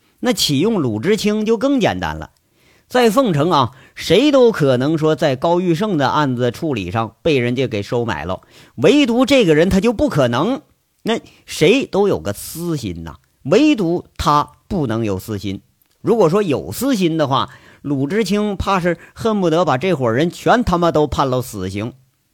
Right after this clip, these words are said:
吴铁军作为一个从外地空降到凤城的局长，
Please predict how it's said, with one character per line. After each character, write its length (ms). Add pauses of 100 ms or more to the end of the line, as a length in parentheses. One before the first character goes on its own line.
(800)
吴 240
铁 220
军 240
作 240
为 180
一 100
个 140
从 400
外 260
地 220
空 320
降 240
到 120
凤 240
城 160
的 120
局 180
长， 240